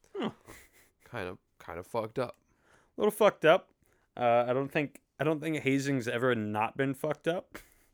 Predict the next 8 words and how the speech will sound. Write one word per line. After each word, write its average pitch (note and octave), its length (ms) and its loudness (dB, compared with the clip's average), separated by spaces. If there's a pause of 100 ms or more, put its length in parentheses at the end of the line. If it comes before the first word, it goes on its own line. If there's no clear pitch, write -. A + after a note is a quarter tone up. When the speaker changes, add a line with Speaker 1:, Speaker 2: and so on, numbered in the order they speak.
Speaker 2:
Yeah, A3 240 4
but F#3+ 160 -6
those G#3 220 4
are A#3 100 4
like, G3+ 480 4 (2750)
I F#3 60 -6
don't F#3+ 80 0
know. B2+ 160 0